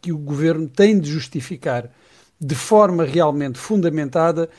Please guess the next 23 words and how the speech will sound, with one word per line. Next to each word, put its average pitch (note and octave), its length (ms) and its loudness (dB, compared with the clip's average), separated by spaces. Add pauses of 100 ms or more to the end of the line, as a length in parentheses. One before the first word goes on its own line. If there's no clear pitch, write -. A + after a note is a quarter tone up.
(180)
esta F3+ 300 -2
decisão D3 420 -2
de C#3 80 -6
vender E3 320 0
a E3 60 0
maioria D#3 400 0
do C#3+ 100 -8
capital C#3 440 -4
da B2+ 100 -4
tap, A2+ 320 -8 (160)
e G3 100 0
que G#3 140 0
ainda A3 300 4
não A3 160 0
o A3+ 40 0
fez. G3 380 -4 (540)
E F#3 100 6
não A#3+ 220 8
acreditam, F3 600 2
esta C#3 280 -4
é D3 40 2
outra D3 280 0
afirmação C#3+ 760 -2